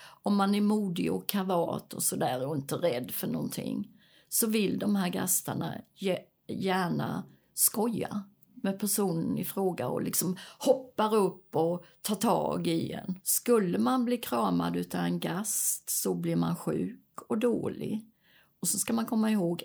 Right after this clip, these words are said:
en sak också. Blir man gastkramad så får man avtryck på huden som aldrig försvinner. Alltså det blir fem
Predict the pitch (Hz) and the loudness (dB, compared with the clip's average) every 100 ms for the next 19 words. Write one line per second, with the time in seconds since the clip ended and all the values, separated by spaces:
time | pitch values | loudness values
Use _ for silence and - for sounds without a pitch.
0 | - 202 220 220 220 - - 180 - 208 | -4 -2 2 0 0 -2 -4 -8 -8 -10
1 | 180 - - 185 202 - _ _ _ - | -6 -6 -2 -4 -6 -12 _ _ _ 0
2 | 220 214 214 208 208 - - - 165 165 | 2 4 2 0 0 0 0 -2 -4 -2
3 | 170 170 196 - - _ - 190 190 202 | -4 -4 -6 -10 -18 _ -2 -2 0 0
4 | 156 165 165 170 - _ 190 208 208 175 | 0 0 0 -2 -6 _ 0 0 0 -2
5 | 165 - - - - 190 196 - - - | -6 -10 -8 -6 -2 -2 -2 -8 -8 -4
6 | 190 180 170 175 - 170 - - - - | 0 2 2 0 -6 -4 -2 -2 -4 -2
7 | 190 190 160 170 - - - 180 - - | 0 2 0 -4 -8 -8 -8 -10 -12 -4
8 | 170 - 165 160 - - 185 180 180 175 | -2 0 0 -2 -4 -6 -4 -4 -2 -2
9 | 170 170 - - - - _ _ _ - | -2 -2 -4 -16 -18 -20 _ _ _ -6
10 | - - - - - 165 165 175 170 - | -4 -2 -2 -2 2 2 2 0 -2 -2